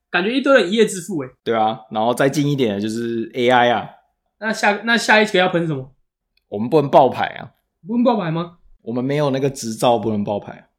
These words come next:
Speaker 1: 我证券营业员欸，我不能爆牌。
Speaker 2: <laughs> 你没有执照，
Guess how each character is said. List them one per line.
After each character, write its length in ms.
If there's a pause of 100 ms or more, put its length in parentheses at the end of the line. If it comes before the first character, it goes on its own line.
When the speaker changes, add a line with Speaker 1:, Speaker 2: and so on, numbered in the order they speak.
(100)
Speaker 1:
我 180
证 160
券 160
营 60
业 160
员 180
欸， 80
我 60
不 100
能 80
爆 140
牌。 280 (460)
Speaker 2:
<laughs> 540
你 120
没 120
有 80
执 240
照， 280